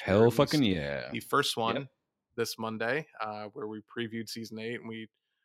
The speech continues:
Speaker 1: uh, basically recapped <laughs> seasons one through seven, uh, two and a half hours long. It was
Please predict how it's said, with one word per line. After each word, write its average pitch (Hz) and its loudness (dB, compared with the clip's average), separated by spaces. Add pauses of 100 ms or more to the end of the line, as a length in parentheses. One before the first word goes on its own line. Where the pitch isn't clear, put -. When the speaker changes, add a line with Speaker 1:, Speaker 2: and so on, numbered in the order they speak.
(200)
Speaker 1:
uh, 104 -4
basically 165 4
recapped 104 0 (220)
<laughs> - 2
seasons 139 4
one 131 4
through 127 0
seven, 131 0
uh, 107 0 (440)
two 156 2
and 131 8
a 123 6
half 120 6
hours 110 6
long. 113 0
It 110 -8
was 113 -8